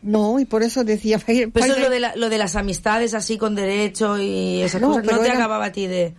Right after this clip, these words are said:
Speaker 1: No, eran más bien amigas de, de la escuela.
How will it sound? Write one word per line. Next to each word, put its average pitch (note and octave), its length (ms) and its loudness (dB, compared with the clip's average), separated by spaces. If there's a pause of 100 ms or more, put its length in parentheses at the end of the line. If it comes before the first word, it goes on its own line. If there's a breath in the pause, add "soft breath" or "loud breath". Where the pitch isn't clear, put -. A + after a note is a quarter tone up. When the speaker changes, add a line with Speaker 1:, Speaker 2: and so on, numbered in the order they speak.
Speaker 1:
No, A#3 520 0
eran C#4+ 300 0 (100)
más A3+ 220 0
bien G#3+ 180 2
amigas G#3 380 0
de, G3 140 -8 (260 loud breath)
de F3+ 60 0
la F3+ 100 2
escuela. A#3+ 560 0